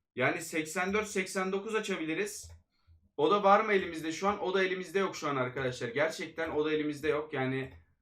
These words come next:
şunları yaparız belki. Zidane'ı zaten ne yapacağım? Nerede kullanacağım abi? Bellingham'ı da nerede kullanacağım aslında? Bunları basabiliriz buralara da.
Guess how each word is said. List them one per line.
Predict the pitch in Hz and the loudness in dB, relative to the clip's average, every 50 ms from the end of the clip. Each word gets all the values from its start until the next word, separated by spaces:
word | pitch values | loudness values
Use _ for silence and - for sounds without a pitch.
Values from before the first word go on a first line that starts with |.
| _ _ | _ _
şunları | _ - - - - - - - - - 160 165 165 175 185 185 | _ -18 -16 -14 -12 -12 -10 -10 -8 -6 -6 -4 -2 -2 0 2
yaparız | 202 196 196 196 196 196 190 170 | 2 2 2 2 0 0 2 4
belki. | 165 151 139 131 135 | 2 2 2 2 -4
Zidane'ı | 131 139 190 214 226 233 226 214 | -6 -4 -2 2 2 2 2 4
zaten | 202 214 214 214 220 214 202 | 4 4 4 4 4 2 4
ne | 196 | 6
yapacağım? | 208 220 202 190 185 165 151 139 143 | 6 6 6 4 0 -2 -2 0 2
Nerede | 156 165 190 202 196 185 | 2 2 2 2 0 -2
kullanacağım | - 156 151 143 139 131 131 127 123 | -4 -4 -4 -4 -2 -2 -2 -2 0
abi? | 120 127 147 156 147 131 | 0 0 -2 -4 -4 -2
Bellingham'ı | 143 151 165 208 220 202 208 226 233 214 | -2 0 0 -2 -2 -2 -2 -2 -2 -2
da | 220 | 0
nerede | 190 160 143 131 123 123 120 | 0 0 0 0 0 -4 -4
kullanacağım | 120 117 120 117 113 110 113 113 110 | -6 -4 -4 -4 -4 -4 -6 -6 -6
aslında? | 107 107 - - 113 117 127 131 | -8 -10 -10 -10 -8 -6 -6 -6
Bunları | 139 156 180 202 220 220 | -6 -4 -2 0 0 0
basabiliriz | 190 175 165 - 190 180 190 208 226 220 196 156 151 | 0 -2 -2 -2 -4 -4 -4 -4 -4 -4 -4 -4 -2
buralara | 147 135 131 135 135 170 196 | -2 0 0 0 0 0 2
da. | 190 156 117 101 85 | 2 2 0 0 -2